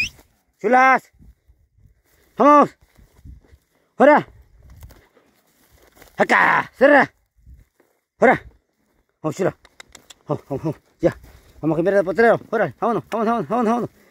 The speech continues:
Vamos, vamos, vamos, vámonos. Sí, amigos, aquí andamos, miren. Así es esto del, de la ganadería. En esto hay que andar siempre.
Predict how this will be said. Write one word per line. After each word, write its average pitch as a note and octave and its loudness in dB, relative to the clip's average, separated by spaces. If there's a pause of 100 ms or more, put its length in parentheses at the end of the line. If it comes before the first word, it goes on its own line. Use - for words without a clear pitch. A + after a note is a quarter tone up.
(500)
Vamos, A3 0
vamos, B3 0
vamos, B3 -4
vámonos. C4 -4 (2250)
Sí, C#3 -6
amigos, D3+ -2
aquí D3 -8
andamos, E3+ 0
miren. F#3 -4 (1400)
Así C3 -4
es F3 4
esto F3+ 0
del, D3+ 0 (1120)
de F3 2
la E3 2
ganadería. D#3+ 2 (1200)
En C#3+ 0
esto F#3+ 0
hay F3 -2
que G3 0
andar F#3 2
siempre. G3+ 0